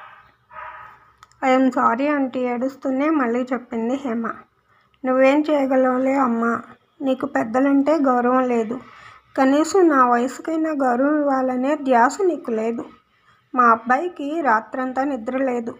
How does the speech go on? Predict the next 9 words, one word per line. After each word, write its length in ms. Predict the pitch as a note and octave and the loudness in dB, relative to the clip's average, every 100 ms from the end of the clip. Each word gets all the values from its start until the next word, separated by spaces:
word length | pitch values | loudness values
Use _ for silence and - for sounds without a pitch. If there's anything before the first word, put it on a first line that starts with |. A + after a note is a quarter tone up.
| _ _ - G#3+ | _ _ -4 0
ఆలోచిస్తూనే 840 | A3 B3+ B3+ B3 - - A#3 B3 | 2 2 0 -6 -8 -6 -4 -2
ఉన్నాడు. 420 | C#4 B3+ A#3 A3 - _ _ _ _ - | 0 0 -2 -4 -8 _ _ _ _ -6
ఇంకా 300 | B3+ B3+ E4 | -2 2 4
వాడిని 400 | D4 B3 C4 C#4 | 4 4 0 -2
ఇబ్బంది 360 | C4+ A#3+ C4+ | -2 0 0
పెట్టడం 600 | C#4+ D4 C#4+ A#3+ C4+ E4 | 0 -4 -4 -4 0 0
నాకు 340 | B3 A#3 A#3+ D4 | 2 0 0 -2
ఇష్టం 420 | C4 - D4 C4 | -4 -4 -2 -2
లేదు. 280 | B3 A#3 | -2 -6